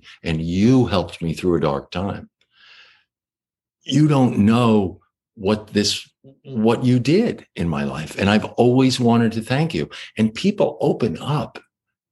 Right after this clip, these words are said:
and tell me these amazing stories. And I think it's, it's caused me to open up more.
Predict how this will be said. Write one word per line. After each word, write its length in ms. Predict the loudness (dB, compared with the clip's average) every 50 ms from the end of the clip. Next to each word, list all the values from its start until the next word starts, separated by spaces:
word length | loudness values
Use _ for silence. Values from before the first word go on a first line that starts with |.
| _ _ _ -4
and 480 | 0 2 2 2 2 2 0 -2 -6 -6
tell 240 | -2 0 0 2 2
me 160 | 2 2 2
these 240 | 2 2 0 0 0
amazing 680 | 0 0 0 0 0 0 0 0 -2 -2 -2 -2 -2
stories. 540 | -2 -2 0 0 0 0 2 0 0 0 0
And 120 | -2 -2
I 80 | -2 -2
think 280 | -2 -2 -2 -2 -4 -10 _ _ _ _ _ _ _ _ _ _ _ _ _ _ _ _ _ _ _ _ _ _ _ _ _ _ _ _ _ _ _ _ _ _ _ _ _ _ _ _
it's, 240 | 0 0 0 0 -2 -2
it's 260 | 0 0 0 0 0
caused 520 | -2 -2 0 2 4 4 4 2 0 0
me 260 | 2 4 4 4 4
to 100 | 4 2
open 320 | 0 -2 -6 -6 -6 -8 -8 -8
up 160 | -10 -12 -12
more. 300 | -14 -14 -14 -16 -20